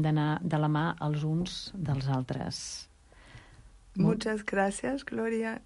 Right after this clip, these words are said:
Speaker 2: Y quería decir un, la última frase... que el ser humano es globalidad. Siempre hay que mi-, mirar toda la globalidad.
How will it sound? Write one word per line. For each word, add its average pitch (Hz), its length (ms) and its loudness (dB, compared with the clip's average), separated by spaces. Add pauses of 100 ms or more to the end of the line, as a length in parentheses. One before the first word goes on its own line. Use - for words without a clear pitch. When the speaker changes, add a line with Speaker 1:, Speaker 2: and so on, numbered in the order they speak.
Speaker 2:
Y 190 320 0
quería 208 320 4
decir 202 480 2
un, 185 680 -2
la 180 120 2
última 208 380 2
frase... 233 480 0 (640)
que 208 160 6
el 185 80 4
ser 202 200 2
humano 196 340 4
es 180 140 -2
globalidad. 165 760 2
Siempre 196 460 0
hay 175 140 0
que 170 140 -4
mi-, 165 160 2 (200)
mirar 170 440 0 (160)
toda 196 240 4
la 170 140 2
globalidad. 170 760 -2